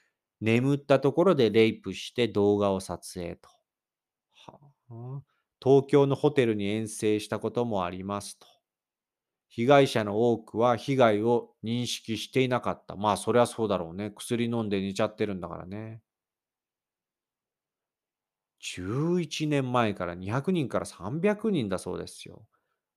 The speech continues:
はい。こういった事件もありますね。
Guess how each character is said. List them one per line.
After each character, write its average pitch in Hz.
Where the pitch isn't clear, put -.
は -
い。 -
こ 98
う 98
い -
っ 98
た 104
事 107
件 98
も 95
あ 95
り 104
ま 113
す 110
ね。 101